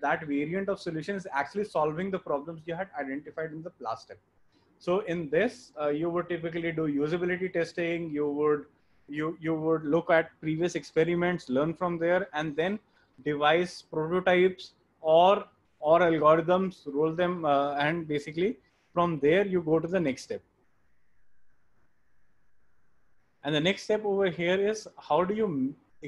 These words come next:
make your experiment design really lean so that how will you know that this actually works, right? So i-, if you have a hundred dollars in your pocket,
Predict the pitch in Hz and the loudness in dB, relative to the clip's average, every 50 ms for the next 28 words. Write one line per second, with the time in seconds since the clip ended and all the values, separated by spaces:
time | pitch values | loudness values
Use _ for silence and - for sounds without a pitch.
0 | 143 _ _ - 147 143 147 165 185 185 - - 180 175 185 190 190 139 - - | -18 _ _ -8 -4 -2 0 0 0 0 -2 -2 0 2 2 2 0 -6 -14 -10
1 | - - 131 139 156 170 185 185 165 147 147 135 135 131 147 170 165 151 127 127 | -6 -4 -2 -2 0 -2 -2 -2 0 -2 -2 -2 -2 -4 -2 -2 -4 -4 -4 -2
2 | 131 135 147 165 175 165 135 127 123 139 190 302 - _ _ _ _ _ _ _ | -2 0 0 0 0 0 0 0 0 0 0 -2 -4 _ _ _ _ _ _ _
3 | _ _ _ - 165 165 180 180 190 - _ _ - 160 160 180 202 220 214 220 | _ _ _ -4 0 4 4 2 2 2 _ _ -2 0 2 2 2 0 0 0
4 | 214 175 160 151 151 160 175 190 190 180 180 170 151 143 175 175 - - 131 131 | 0 0 0 0 0 2 2 0 2 2 2 0 2 -2 -4 -4 -2 -4 -4 -4
5 | 131 - - 165 160 135 117 120 120 120 120 - - 131 143 160 156 - 160 156 | -4 -4 -6 -6 -6 -4 -2 -2 -2 -2 -2 -6 -8 -8 -8 -8 -6 -2 0 0
6 | 156 156 156 - _ _ _ _ _ _ _ _ _ _ _ - - 165 196 196 | 0 0 -4 -10 _ _ _ _ _ _ _ _ _ _ _ -6 0 0 0 2
7 | 180 170 170 170 185 185 185 175 151 - - 165 180 196 196 190 - 180 170 165 | 0 -2 -2 -2 0 0 0 0 -2 -2 2 2 4 4 2 0 -2 -2 0 0
8 | 156 - 143 143 147 156 175 175 160 151 147 147 147 151 165 180 165 160 175 - | 0 -2 -4 -4 -2 -2 -2 -2 0 0 2 2 2 2 2 0 0 -6 -14 -12
9 | - 151 147 143 147 147 143 - - 131 123 - 185 214 - | -8 -6 -4 -2 -2 -2 -4 -2 -4 -6 -4 -4 -6 -8 -8